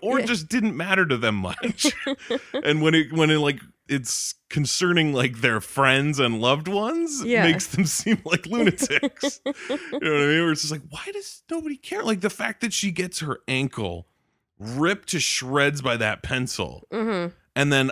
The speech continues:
Speaker 1: I honestly <laughs> kind of just forgot that that happened.
Speaker 2: Yeah.
Speaker 1: Like, I was just like, it's 'cause it just, like, went, and then she got locked in the cellar, and then it just kinda, like, went to the next
Speaker 2: Well,
Speaker 1: scene
Speaker 2: that
Speaker 1: of them
Speaker 2: was
Speaker 1: all sitting around.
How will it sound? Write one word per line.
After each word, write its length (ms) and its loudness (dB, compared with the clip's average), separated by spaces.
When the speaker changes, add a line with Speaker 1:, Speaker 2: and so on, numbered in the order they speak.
Speaker 1:
I 360 2
honestly 500 0
<laughs> 40 -10
kind 240 -2
of 80 0
just 260 -4
forgot 540 -2
that 140 -10
that 200 2
happened. 560 -2
Speaker 2:
Yeah. 220 0
Speaker 1:
Like, 120 2
I 100 4
was 180 2
just 180 -4
like, 180 -2
it's 240 -6
'cause 200 -4
it 60 -2
just, 220 -2
like, 160 -2
went, 260 0
and 160 -2
then 140 -2
she 340 -2
got 300 2
locked 240 -2
in 80 -2
the 80 -2
cellar, 560 0
and 200 0
then 160 2
it 80 0
just 240 -4
kinda, 260 -6
like, 220 -6
went 380 -4
to 520 0
the 120 -4
next 500 -2
Speaker 2:
Well, 140 0
Speaker 1:
scene 80 2
Speaker 2:
that 160 2
Speaker 1:
of 60 0
them 120 0
Speaker 2:
was 40 0
Speaker 1:
all 140 -2
sitting 300 -4
around. 560 0